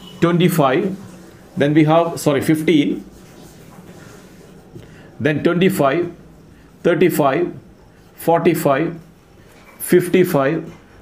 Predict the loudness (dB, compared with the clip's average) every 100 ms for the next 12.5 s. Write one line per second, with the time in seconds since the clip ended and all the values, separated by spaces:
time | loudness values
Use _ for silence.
0 | -18 -2 -2 0 0 0 2 0 -2 -6
1 | -14 -20 -20 -6 -2 0 2 0 0 0
2 | 0 -2 -8 -20 -20 -8 2 2 4 0
3 | 2 0 0 0 0 0 0 0 -2 -6
4 | -10 -20 -20 -20 -4 -2 2 2 2 2
5 | 2 2 2 2 0 -2 0 2 0 0
6 | -2 0 -2 -2 -8 -2 2 2 2 0
7 | 0 0 0 0 0 0 0 0 0 0
8 | -4 -16 -14 -4 -2 -2 -6 -14 -20 -20
9 | -20 -20 -2 0 4 4 4 2 2 0
10 | -2 0 0 0 0 2 2 2 0 -2
11 | -10 -10 -4 -2 0 2 4 4 2 2
12 | 0 0 -4 -6